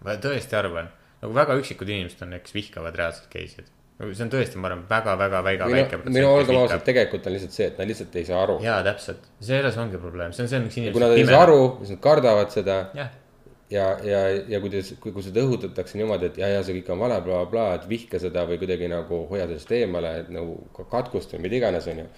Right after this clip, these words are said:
Speaker 2: see muutubki selliseks, et, äh, tänaval karjutakse nende pihta või midagi.
Speaker 1: Jah.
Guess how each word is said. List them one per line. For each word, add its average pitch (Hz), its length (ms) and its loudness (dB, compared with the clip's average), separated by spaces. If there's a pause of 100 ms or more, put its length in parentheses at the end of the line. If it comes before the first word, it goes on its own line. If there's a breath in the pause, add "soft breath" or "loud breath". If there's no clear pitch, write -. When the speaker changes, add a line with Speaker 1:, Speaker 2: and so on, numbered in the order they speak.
(180 loud breath)
Speaker 2:
see - 180 -4
muutubki 87 380 -2
selliseks, 87 580 -4
et, - 240 -14
äh, 87 140 -2
tänaval 85 340 -2
karjutakse 85 540 -6
nende 80 180 -8
pihta 80 320 -12
või 78 140 -12
midagi. 156 240 -8
Speaker 1:
Jah. - 80 -20